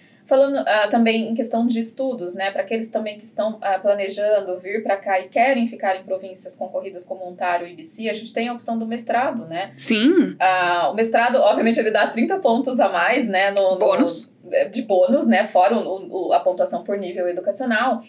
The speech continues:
Speaker 1: Mas também a gente tem, em B C, por exemplo, alguns programas, algumas instituições, se você se forma num desses programas ali que está na lista,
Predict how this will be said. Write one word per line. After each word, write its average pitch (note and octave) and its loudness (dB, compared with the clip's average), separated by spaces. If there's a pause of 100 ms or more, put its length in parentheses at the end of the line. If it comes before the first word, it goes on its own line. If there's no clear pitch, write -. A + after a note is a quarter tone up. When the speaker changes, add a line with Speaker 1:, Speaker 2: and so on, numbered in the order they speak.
(320)
Speaker 1:
Mas B3 0
também G3+ 0
a C4 2
gente C4+ 0
tem, A3+ 0
em A#3+ 0
B C4+ 0
C, A3+ -6
por G#3 0
exemplo, F#3+ 0
alguns A3+ 0
programas, F#3+ 0
algumas G#3 0
instituições, G3+ -8
se F3+ -18
você F#3 -6
se - -16
forma G3+ 4
num - -14
desses F3 -10
programas F3+ -2
ali E3 0
que F#3 -10
está F3+ -2
na F#3 -4
lista, F3 -4